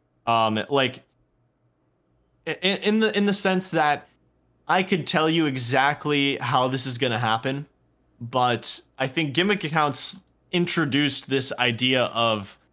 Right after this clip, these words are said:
like, unknown restrictions, creating suspense and mystery. And that has been,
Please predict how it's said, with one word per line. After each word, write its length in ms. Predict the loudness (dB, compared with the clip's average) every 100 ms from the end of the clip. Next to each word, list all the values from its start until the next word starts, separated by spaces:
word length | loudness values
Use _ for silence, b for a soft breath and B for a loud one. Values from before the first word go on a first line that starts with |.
| _ _
like, 340 | 2 2 -2 _ _
unknown 420 | 2 4 4 4
restrictions, 720 | 2 0 0 -2 0 -2 -2 -4
creating 540 | -4 0 0 0 -2
suspense 840 | -4 -6 -8 -4 -2 -2 -4 -10 -10 -4
and 200 | -4 -2
mystery. 640 | -2 -2 0 0 -2 -10 _ _ _ _ _ _
And 360 | 0 0 -2 -8 -4
that 320 | 0 2 0 -6 _ _ _
has 240 | -4 -4 0
been, 300 | -2 -2